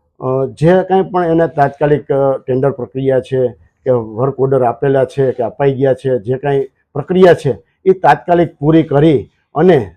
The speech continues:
તેના જેમ બને એમ વહેલી તકે ધોરાજીના રસ્તાઓ નવા થાય અને લોકોને સુવિધા મળે તે માટે અમે તત્પર છીએ અને તે માટે ચીફ ઓફિસર, વહીવટદારશ્રીને પણ અમે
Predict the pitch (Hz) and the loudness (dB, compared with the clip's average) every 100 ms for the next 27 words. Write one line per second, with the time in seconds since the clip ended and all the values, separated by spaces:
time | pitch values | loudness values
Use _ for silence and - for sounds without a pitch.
0 | - 147 156 131 92 156 185 170 160 156 | -2 0 0 -2 0 2 4 4 4 2
1 | 127 135 147 160 135 135 143 120 120 135 | 2 2 2 2 0 0 0 0 -4 -4
2 | 131 135 120 120 - 139 135 131 127 117 | -2 -4 -4 -6 -6 -2 -2 -2 -6 -8
3 | 117 135 139 104 _ _ _ - 143 139 | -2 2 2 0 _ _ _ -2 2 2
4 | 98 - 160 170 156 147 151 139 131 131 | 0 -4 -2 4 2 2 -2 -2 -2 -2
5 | 123 127 151 180 127 _ _ _ - 131 | 0 2 4 4 2 _ _ _ -4 -2
6 | 127 113 127 123 120 - 117 - 143 - | -2 -4 -4 -4 -6 -8 -8 -6 -8 -4
7 | 165 180 160 _ - 131 127 135 131 123 | -2 -2 -4 _ -6 -4 -2 -2 -2 -2
8 | 120 - 117 123 127 127 143 143 110 120 | -2 -4 -6 -4 -4 -6 -6 -6 -4 -4
9 | 110 117 - 127 180 165 147 135 127 | -4 -8 -8 -4 -2 0 -2 -4 -4